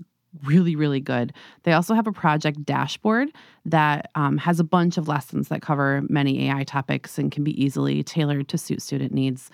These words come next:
They are coming to Wired. We're gonna do a four-session series in January and February twenty twenty-four. So it will be virtual. So stay tuned. Details coming soon, but A I for E D U,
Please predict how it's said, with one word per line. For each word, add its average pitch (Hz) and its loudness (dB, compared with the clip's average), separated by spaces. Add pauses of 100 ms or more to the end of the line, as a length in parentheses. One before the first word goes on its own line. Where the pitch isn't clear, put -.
(340)
They 180 4
are 180 2
coming 214 2 (300)
to 180 2 (120)
Wired. 165 2 (340)
We're 156 -4
gonna 160 4
do 151 2
a 139 2 (180)
four-session 160 2
series 190 2
in 156 4
January 147 2
and 147 0
February 175 0
twenty 151 0
twenty-four. 151 0 (380)
So 160 0
it 160 2
will 156 0
be 165 2
virtual. 196 0 (140)
So 156 0
stay 147 0
tuned. 208 2
Details 160 -2
coming 165 2
soon, 170 2
but 156 0
A 156 2
I 156 2
for 156 -4
E 160 0
D 151 0 (120)
U, 160 2